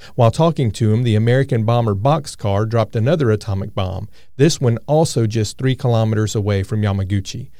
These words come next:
Incredibly, he survived this blast as well and is the only person officially recognized as having survived both explosions.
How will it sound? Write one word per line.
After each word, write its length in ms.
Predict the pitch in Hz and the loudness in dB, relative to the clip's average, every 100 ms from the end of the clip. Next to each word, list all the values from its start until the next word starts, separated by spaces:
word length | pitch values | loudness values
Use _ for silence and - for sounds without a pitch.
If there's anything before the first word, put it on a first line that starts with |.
| - | -12
Incredibly, 760 | 110 98 - 180 160 101 101 104 - | -8 -6 4 4 6 4 2 0 -6
he 100 | - | -4
survived 560 | 151 160 131 135 127 120 | -2 0 2 2 2 2
this 160 | 143 143 | 2 2
blast 400 | - 131 131 - | 0 0 0 -2
as 180 | 101 | -4
well 380 | 101 117 95 101 - - | 0 2 0 -4 -12 -8
and 100 | 123 | 0
is 120 | 120 - | 0 2
the 140 | 113 | 0
only 300 | - 147 180 | 2 2 2
person 400 | - 170 170 160 | -2 -2 -2 0
officially 460 | 117 - 165 - 180 | -2 0 0 0 0
recognized 720 | 165 156 117 107 104 107 - | 2 0 0 0 0 0 -2
as 160 | 110 - | -6 0
having 320 | 143 143 156 | 0 2 0
survived 600 | - 151 117 110 104 - | -2 0 2 2 0 0
both 240 | 113 110 | 0 0
explosions. 840 | 120 - 113 107 98 64 127 - | -4 -6 0 0 -2 -8 -12 -14